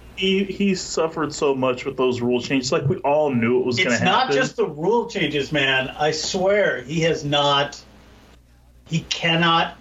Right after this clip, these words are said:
Speaker 2: as the part of
Speaker 1: Is
Speaker 2: the reason.
Speaker 1: he, is he a bit hesitant to you?
Speaker 2: I, he, I think
Speaker 1: 'Cause that's
Speaker 2: may-,
Speaker 1: what I've, that's what I've
Speaker 2: part of it
Speaker 1: noticed.
Speaker 2: may be in his head that he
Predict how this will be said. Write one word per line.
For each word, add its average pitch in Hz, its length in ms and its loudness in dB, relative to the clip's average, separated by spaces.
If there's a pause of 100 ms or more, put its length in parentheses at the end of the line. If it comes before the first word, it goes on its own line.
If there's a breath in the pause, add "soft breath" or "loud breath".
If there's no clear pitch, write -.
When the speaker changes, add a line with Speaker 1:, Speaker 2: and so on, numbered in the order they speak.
(160)
Speaker 2:
as 151 340 -2 (520)
the 151 120 -2 (280)
part 202 260 -2
of 196 60 2
Speaker 1:
Is 185 100 -2
Speaker 2:
the 170 100 -2
reason. 143 280 0
Speaker 1:
he, 180 60 2
is 180 120 -2
he 370 160 2
a 349 60 2
bit 247 300 0
hesitant 170 760 -2
to 180 120 -2
you? 165 400 0 (580)
Speaker 2:
I, 196 100 0
he, 220 260 -2
I 190 120 2
think 269 340 -2
Speaker 1:
'Cause 190 100 2
that's 220 120 2
Speaker 2:
may-, 151 140 2
Speaker 1:
what 156 40 2 (180)
I've, - 40 -20
that's 147 280 -2
what 135 80 2
I've 123 60 2
Speaker 2:
part 254 100 2
of 240 80 0
it 202 80 0
Speaker 1:
noticed. - 60 -6
Speaker 2:
may 151 200 2
be 151 160 0
in 143 80 0
his 131 160 -4
head 127 380 -2 (340 loud breath)
that 135 140 0
he 120 320 -2